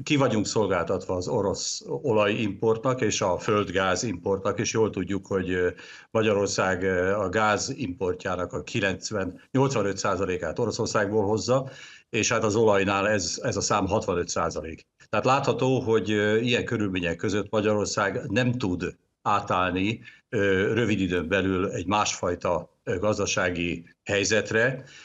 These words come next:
Ebből fogva pedig nem marad más lehetőségünk, mint hogy ezt a fajta elképzelést, amit Ursula von der Leyen, ö, ugye megfogalmazott, ezt visszautasítjuk,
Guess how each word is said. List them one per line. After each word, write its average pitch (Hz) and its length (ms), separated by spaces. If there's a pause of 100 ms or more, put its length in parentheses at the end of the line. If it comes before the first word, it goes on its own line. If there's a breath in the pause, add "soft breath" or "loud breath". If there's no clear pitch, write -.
(160 loud breath)
Ebből 113 340
fogva 110 340
pedig 120 400
nem 127 160
marad 101 280
más 92 240
lehetőségünk, 104 800
mint 104 180
hogy 95 180
ezt 117 280
a 104 60
fajta 104 300
elképzelést, 92 720
amit 85 380
Ursula 117 480
von 101 120
der 90 160
Leyen, 87 460 (400 loud breath)
ö, 90 560
ugye 87 400
megfogalmazott, 110 880
ezt - 240
visszautasítjuk, 104 960